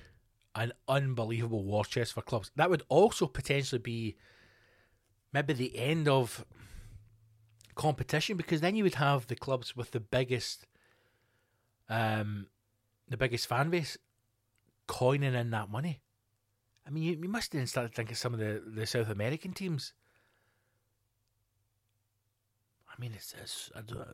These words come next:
you know, it's, it's mind-boggling. It's mind-boggling. I, I, I actually think that's where it's gonna go. I really do. I think, I think we'll have a couple more years of Sky, and then I think things are gonna start to change.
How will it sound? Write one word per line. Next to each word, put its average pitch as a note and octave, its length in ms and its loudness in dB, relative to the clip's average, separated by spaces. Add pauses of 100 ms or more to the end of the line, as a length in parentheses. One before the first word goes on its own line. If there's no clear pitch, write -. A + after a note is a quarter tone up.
you A#2 80 -8
know, G2+ 100 -6
it's, - 160 -10 (120)
it's - 140 -12
mind-boggling. A#2 500 -4
It's A2+ 140 -12
mind-boggling. G#2+ 440 -2
I, - 140 -2
I, G3 300 8
I F3+ 280 4
actually D3 200 2
think A#2+ 180 0
that's A#2 220 -2
where A#2 40 -2
it's G#2+ 120 -6
gonna G#2 180 -4
go. G#2+ 240 0 (460)
I B2 60 -2
really B2 220 2
do. A#2 240 -4
I - 40 -6
think, F#3 320 0 (1300)
I - 20 -4
think E3+ 160 6
we'll D3 80 6
have C3+ 100 4
a C3+ 40 0
couple F#3 260 0
more D3+ 160 2
years B2 220 0
of - 80 -2
Sky, G#2+ 400 0 (1400)
and A#2+ 100 -4
then A#2 60 0
I A2+ 80 0
think A#2+ 320 -2
things A#2+ 200 -4
are A2 40 -4
gonna G#2+ 160 0
start A2 240 -4
to G#2+ 80 -10
change. G#2+ 440 -4